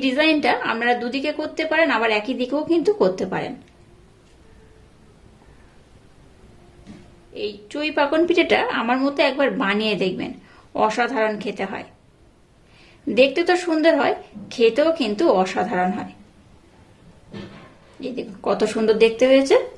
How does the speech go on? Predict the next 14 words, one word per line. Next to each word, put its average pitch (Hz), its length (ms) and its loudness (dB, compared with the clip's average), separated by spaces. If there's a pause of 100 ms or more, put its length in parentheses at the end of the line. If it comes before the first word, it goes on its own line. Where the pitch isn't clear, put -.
(1500)
এইভাবে 302 380 4
কিন্তু 302 220 0 (160)
নানা 226 260 0
রকম 254 180 0 (120)
ডিজাইন 247 380 2
করে 269 180 4
আমি 277 100 4 (100)
বানিয়ে 254 320 2
নেব। 285 120 2 (580)
আপনারা 285 340 -2
আপনাদের 247 340 -2
মনের 240 260 -4
মতো 269 240 -4
করে 330 120 2